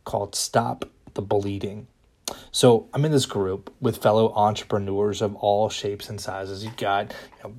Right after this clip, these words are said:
you know, multi, multi-millionaires in here, and you've got people just starting out. And, you know, business people ask all sorts of questions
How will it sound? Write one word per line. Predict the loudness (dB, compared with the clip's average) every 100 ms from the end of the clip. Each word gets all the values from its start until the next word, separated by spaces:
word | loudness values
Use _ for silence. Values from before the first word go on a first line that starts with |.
| -12
you | -12
know, | -10 -12 -12 -12
multi, | -14 -12 -4 -2 0 2 4 4
multi-millionaires | 4 2 0 0 0 -2 -2 0 -2 -2
in | -4
here, | -4 -2
and | -4
you've | -6
got | -8 -8 -2
people | 0 0 -2 -6
just | 0 2 2
starting | 0 2 2 0 -6
out. | -6 -8 _ -20 -20 -18 -10
And, | -6 -2 -2 -4 -6
you | -6
know, | -4
business | -2 -2 -2
people | 0 2 4 4 2
ask | 2 2 -2 -6
all | 0 2
sorts | 2 0 0
of | -4
questions | -2 -2 -2 -6 -10 -12 -16